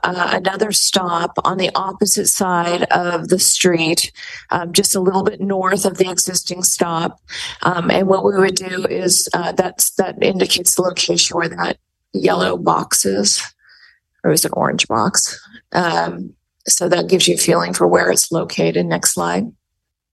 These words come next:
Uh, this one's a tough drawing to look at. So we, we've gotten some preliminary designs working with R S A on this. Um,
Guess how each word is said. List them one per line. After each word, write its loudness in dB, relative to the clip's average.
Uh, 0
this 2
one's 2
a -8
tough -6
drawing 2
to 2
look 2
at. 2
So 2
we, -2
we've 0
gotten -4
some -2
preliminary -2
designs 0
working 2
with 2
R 2
S -2
A -2
on 0
this. 2
Um, -2